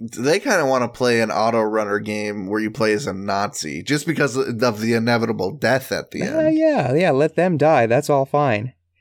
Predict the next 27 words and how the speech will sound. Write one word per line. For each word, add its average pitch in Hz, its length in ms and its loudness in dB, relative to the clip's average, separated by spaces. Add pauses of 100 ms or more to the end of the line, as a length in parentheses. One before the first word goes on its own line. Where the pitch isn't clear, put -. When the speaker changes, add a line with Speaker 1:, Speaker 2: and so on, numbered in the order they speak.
Speaker 1:
But 156 200 -2
then, 277 180 0 (100)
I 143 120 -2
don't 190 140 2
know, 117 180 2
I 139 160 2
wouldn't 131 320 -4
feel 123 160 -2
very 110 180 2
motivated 107 680 -2
to, 104 300 0
uh, - 40 0
get - 220 -6
very 98 160 0
far 143 320 -4
in 135 40 -2
Speaker 2:
I 127 40 -4
Speaker 1:
the 127 60 -4
Speaker 2:
don't 131 100 -2
Speaker 1:
game. 131 80 -2
Speaker 2:
want 123 140 -4
that 120 120 -2
guy 120 160 2
to 120 80 0
cross 117 340 0
the 117 80 -4
road. 117 380 0